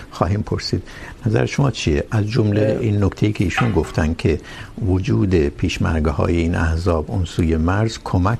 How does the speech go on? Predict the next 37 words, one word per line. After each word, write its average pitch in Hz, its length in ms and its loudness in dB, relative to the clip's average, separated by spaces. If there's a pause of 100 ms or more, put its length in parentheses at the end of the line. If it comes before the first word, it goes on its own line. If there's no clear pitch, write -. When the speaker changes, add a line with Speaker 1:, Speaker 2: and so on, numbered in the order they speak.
Speaker 1:
می‌کنه 107 420 0
به 101 300 2 (400)
حضورشون 98 760 0
یا 87 120 2
فعالیتشون 92 840 0
Speaker 2:
بله. 98 140 -2 (200)
Speaker 1:
در 82 120 2
شهرهای 87 420 0 (100)
کردستان. 90 460 -2
Speaker 2:
اه... 104 400 2 (540)
اولا 147 220 2
من 143 140 2
موضوع 127 480 2
احزاب 110 300 2
رو 110 100 2 (280)
تصحیح 98 380 -2
کنم. 92 420 -2
درسته، 95 420 -2 (180)
می‌بایستی 92 500 -2 (300)
واژهٔ 87 420 -2
احزاب 82 300 -4
به 78 80 -4
کار 80 160 -4
برده 78 300 -6
می‌شد، 85 300 -4 (160)
ولی 95 120 -2
خب 98 80 0
Speaker 1:
مهم. 92 140 -2 (240)
Speaker 2:
منظور 98 280 0
بدی 101 260 0
نداشتیم. 92 460 -2 (300)
Speaker 1:
مهم. 101 320 0 (160)
Speaker 2:
بعد 120 260 4 (160)
حالا 135 200 2
به 131 140 2
هر 147 120 4
دلیلی 117 640 2